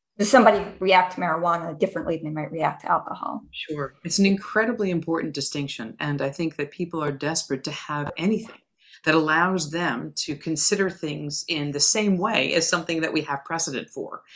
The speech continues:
Speaker 2: Um, and as you just heard, you know, we have a relatively clear metric. You know, point oh eight is, uh, for, for a breathalyzer for alcohol is relatively clearly established for individuals, for most individuals, not everybody,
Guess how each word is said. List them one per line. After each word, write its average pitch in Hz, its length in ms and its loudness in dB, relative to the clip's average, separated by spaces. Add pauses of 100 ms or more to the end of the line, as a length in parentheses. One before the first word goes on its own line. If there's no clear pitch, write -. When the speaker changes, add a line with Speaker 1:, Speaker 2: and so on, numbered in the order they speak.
(440)
Speaker 2:
Um, 156 340 4
and 165 160 0
as 165 140 0
you 156 80 -2
just 151 260 -4
heard, 214 340 0
you 226 60 -2
know, 190 80 2
we 180 140 0
have 196 160 -6
a 170 120 -2
relatively 202 720 -2
clear 247 460 -4
metric. 208 380 -6 (360)
You 160 80 2
know, 131 120 2
point 233 320 -2
oh 190 160 2
eight 220 260 0 (220)
is, 175 240 -2
uh, 156 240 2
for, 156 260 2
for - 160 -2
a 143 100 -2
breathalyzer 180 520 -2
for - 180 -2
alcohol 156 540 0
is 143 120 -4
relatively 233 760 -2
clearly 208 480 -2
established 175 560 -2
for - 160 -10
individuals, 185 580 0
for 208 120 -2
most 269 280 2
individuals, 107 380 -4
not 196 160 2
everybody, 202 560 -2